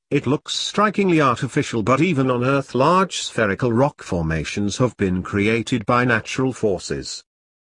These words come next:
As an example, on Cocoa Beach, New Zealand,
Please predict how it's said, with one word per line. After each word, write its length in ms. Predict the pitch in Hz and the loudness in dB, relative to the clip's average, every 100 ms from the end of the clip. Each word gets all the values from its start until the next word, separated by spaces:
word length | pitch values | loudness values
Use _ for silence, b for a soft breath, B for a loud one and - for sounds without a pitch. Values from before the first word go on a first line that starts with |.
| _ _ _ | _ _ _
As 180 | 131 139 | -2 2
an 100 | 156 | 0
example, 720 | 110 82 92 82 69 87 110 - _ | 0 -2 -2 -2 -4 -4 -4 -8 _
on 160 | 113 107 | -6 -2
Cocoa 460 | - 127 - 117 | 0 0 2 0
Beach, 640 | 104 101 101 - - - - _ _ - | 2 0 0 -4 -6 -6 -10 _ _ -4
New 280 | 107 107 98 | -2 0 -2
Zealand, 640 | 101 92 80 76 71 - | -2 -2 -4 -6 -10 -14